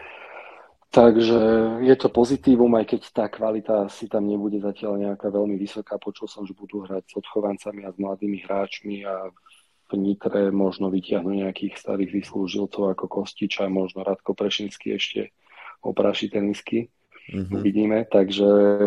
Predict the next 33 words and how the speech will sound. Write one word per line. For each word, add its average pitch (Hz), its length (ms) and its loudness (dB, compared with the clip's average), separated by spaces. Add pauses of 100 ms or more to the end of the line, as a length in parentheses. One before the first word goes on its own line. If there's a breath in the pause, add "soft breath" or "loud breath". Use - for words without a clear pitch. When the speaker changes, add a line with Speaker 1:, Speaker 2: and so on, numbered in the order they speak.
(480)
Speaker 1:
je 143 160 8
to 139 160 6
dobré, 98 320 4
je 104 80 0
to 104 100 -4
dobré, 101 380 2
keď 101 240 -6
sú - 160 -12
tam 95 480 -6
chalani, 98 480 -10
ktorí 98 480 -8 (320)
to - 240 -8
chcú 101 240 -2
robiť 98 320 0
a 92 80 -2 (240)
majú 95 320 -4
na 95 160 -4
to 92 320 -6 (640 loud breath)
zázemie 98 560 2
a 92 80 -2
podmienky, 101 560 0
tak, 92 320 -4
eh, 113 80 -4 (640)
akože 95 240 -6
veľmi 95 320 4
im - 80 -2
fandím 95 400 -4
aj 85 80 -12
v 85 80 -14
Bystrici, 104 540 -4 (100)
aj, 90 240 -4 (160)
aj 92 220 -8 (100)
v - 40 -20